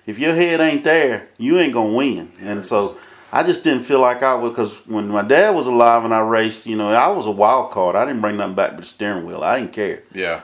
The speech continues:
Speaker 1: But then after I became the one of the responsible adult.
Speaker 2: The one paying the
Speaker 1: Yeah,
Speaker 2: bills
Speaker 1: there you
Speaker 2: and
Speaker 1: go.
Speaker 2: Yeah.
Speaker 1: And I was like, "Mm." Now I'm hearing every nut and bolt and rattling. And <laughs> he'll tell you the first time he ever drove, well, he wanted to drive. And he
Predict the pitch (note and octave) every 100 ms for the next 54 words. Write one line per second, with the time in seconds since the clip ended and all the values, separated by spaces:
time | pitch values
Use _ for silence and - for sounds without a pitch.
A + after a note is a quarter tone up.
0 | - G2+ G#2+ C3 B2+ B2 B2 A2 G#2 D3+
1 | E3 - C#3 B2+ A#2 A2 A#2 A2+ G#2+ G2+
2 | G2 G2 F#2+ - B2+ G#2 - G#2+ F#2+ G#2+
3 | E3+ C3+ - C3 C3+ B2 C#3 C3 A#2 B2
4 | D#3+ B2 B2 A#2+ C3 C#3 D3 C3+ A#2 A#2
5 | A2+ F#2+ E2 D#2+ E2 - A2 A2+ G#2+ G2
6 | C3 A2 E2+ - - - C3 A#2+ - -
7 | _ G#2+ A#2+ A#2+ A2+ A2 A#2+ A2+ A#2 A#2
8 | G#2+ A2 A#2+ A#2+ - G2 F#2+ A#2+ A#2 A#2+
9 | G#2+ G#2+ A#2 A2+ A2 A#2 A#2 F#2 F2 -
10 | - - - - - C#3 C#3 C3+ B2+ G#2
11 | - D3 D3+ E3+ C#3+ D3 D3+ C#3+ C3 A#2
12 | C#3 C3 A2 - A2 A2 G#2+ G2+ A2+ E3
13 | D#3+ A#2+ G#2 G2 G2 G#2+ - _ _ _
14 | _ - G2 F#2+